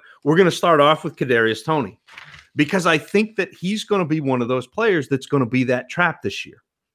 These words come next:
Uh, Kadarius Toney looks like he should be a superior athlete,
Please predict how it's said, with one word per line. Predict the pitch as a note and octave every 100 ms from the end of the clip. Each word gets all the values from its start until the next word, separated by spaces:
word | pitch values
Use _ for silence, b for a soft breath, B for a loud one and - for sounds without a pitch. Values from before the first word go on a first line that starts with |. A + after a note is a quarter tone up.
| _ _ _ _ -
Uh, | C#3 C#3 B2+ B2 - D3
Kadarius | - C#3+ E3 F#3+ F#3 -
Toney | G3 F#3+ F3+ E3+ D#3+ D#3 b b b
looks | C#3 C3 D3+ F#3+ G#3
like | G3
he | F#3+
should | - F#3
be | D#3+
a | D3+
superior | - - D#3+ C3+ B2
athlete, | C3 C#3+ - D3 C#3+